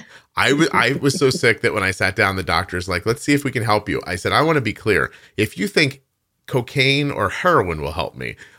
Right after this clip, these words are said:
Speaker 2: I'm up for it at this point because
Speaker 1: <sighs>
Speaker 2: I'm so sick." And I rec-, I talk every day. So I sit down now to do the podcast with a giant, like, you know, carafe of, like, hot tea. I'm, like,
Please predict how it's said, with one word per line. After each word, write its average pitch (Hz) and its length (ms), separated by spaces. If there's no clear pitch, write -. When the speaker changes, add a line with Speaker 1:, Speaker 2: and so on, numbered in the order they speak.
Speaker 2:
I'm 120 220
up 113 180
for 101 240
it 85 60
at 90 100
this 85 180
point - 360
because 104 360
Speaker 1:
<sighs> - 20
Speaker 2:
I'm 135 600
so 113 340
sick." - 420
And 98 460
I 110 140
rec-, 120 340
I 113 160
talk - 580
every 127 360
day. 104 300
So - 160
I 120 80
sit 180 320
down 139 280
now 98 140
to 92 60
do 101 100
the 87 120
podcast 104 420
with 90 100
a 90 60
giant, 98 460
like, 85 240
you 113 100
know, 85 120
carafe 110 600
of, 92 140
like, 92 160
hot - 360
tea. 98 240
I'm, 107 120
like, 90 120